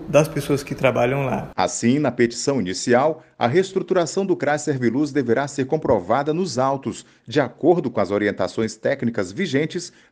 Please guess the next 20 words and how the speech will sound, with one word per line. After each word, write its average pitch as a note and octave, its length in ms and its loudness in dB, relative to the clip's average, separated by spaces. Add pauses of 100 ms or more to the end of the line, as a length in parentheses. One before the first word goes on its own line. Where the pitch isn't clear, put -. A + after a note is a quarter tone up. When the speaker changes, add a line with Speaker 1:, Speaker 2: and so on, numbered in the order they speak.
Speaker 2:
para D#3 160 2
adequar A2+ 460 2
a F#2 60 2
iluminação, C#3+ 760 -2 (220)
a - 80 0
ventilação, C3 760 0
a F#2+ 60 -6
conservação, C3+ 1000 0 (220)
a G2+ 100 -2
privacidade A#2 880 0
e G#2+ 40 6
a G2+ 60 2
salubridade F3 960 -2
dos G2+ 200 -4
espaços, C3+ 640 -2 (200)
garantindo C3+ 720 -2
a E3+ 120 -4
acessibilidade. A#2 1080 0 (380)
Tudo G#2+ 260 -2
isso A#2+ 380 2